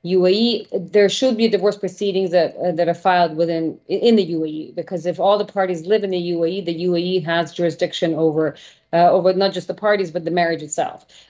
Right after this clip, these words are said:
Uh, so I would highly recommend to file divorce proceedings here.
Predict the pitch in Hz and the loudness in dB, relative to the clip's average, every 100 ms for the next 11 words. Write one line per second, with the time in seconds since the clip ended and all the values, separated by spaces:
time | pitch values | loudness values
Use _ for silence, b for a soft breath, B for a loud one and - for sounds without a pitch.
0 | - 170 170 - 185 165 190 185 170 196 | -2 -2 -2 2 4 4 2 0 -2 -2
1 | 190 175 180 180 185 170 170 160 156 - | 0 0 -2 -2 -4 -2 -4 -6 -12 -14
2 | 190 180 160 - 185 175 160 160 175 - | -4 -4 -4 0 2 2 0 -2 -4 -6
3 | - 180 165 156 - 233 226 262 330 | -8 -2 -2 -2 -2 2 4 4 -2